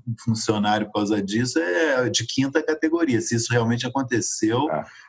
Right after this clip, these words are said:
Speaker 1: é de quinta categoria. Eu não tenho informações que comprovem, mas é, é o que ela disse, né?
Speaker 2: É, mas acho que por um alinhamento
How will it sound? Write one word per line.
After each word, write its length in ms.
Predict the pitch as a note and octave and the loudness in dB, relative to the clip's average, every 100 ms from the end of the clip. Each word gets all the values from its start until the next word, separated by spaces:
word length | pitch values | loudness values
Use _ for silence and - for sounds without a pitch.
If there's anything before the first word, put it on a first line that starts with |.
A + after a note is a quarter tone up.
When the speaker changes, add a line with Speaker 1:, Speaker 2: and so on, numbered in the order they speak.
| _ | _
Speaker 1:
é 40 | - | -2
de 220 | A#2 D3 | 0 0
quinta 420 | - C3+ D3+ D#3+ | 0 0 2 0
categoria. 540 | D#3+ E3 E3+ F3 C3+ A2+ | 0 0 2 2 2 2
Eu 100 | B3+ | 2
não 140 | F#3 | 2
tenho 240 | E3 F3 | 2 2
informações 720 | E3+ E3 D#3 D3 B2 C#3 C#3+ | 2 2 4 2 0 0 0
que 100 | - | 0
comprovem, 800 | D#3+ E3+ E3 - A#2 A#2 G#2+ G2 | 0 -2 -2 0 2 4 2 0
mas 380 | F#2+ F#2+ F#2+ - _ - - _ _ - | 0 0 -2 -6 _ -20 -20 _ _ -8
é, 60 | G2+ - _ G#2 | -8 -8 _ -2
é 60 | G#2 | 0
o 100 | A2+ | 0
que 80 | |
ela 180 | B2 D3 | 0 0
disse, 540 | B2+ A2 G#2+ G2+ - F#2+ | 0 0 0 0 -2 -2
né? 220 | G2 G2 - _ _ _ _ _ _ - | -2 -4 -10 _ _ _ _ _ _ -2
Speaker 2:
É, 80 | A2 | 0
mas 240 | D3+ D3+ | 2 2
acho 180 | G3+ - | 0 0
que 80 | G3 | 0
por 180 | G#3+ | 2
um 160 | G3 G3 | 2 2
alinhamento 1200 | F3+ E3 D#3+ B2 B2+ C3 A2+ A#2 A2+ G#2 F#2+ E2+ | 2 4 2 2 2 2 2 2 2 2 0 -2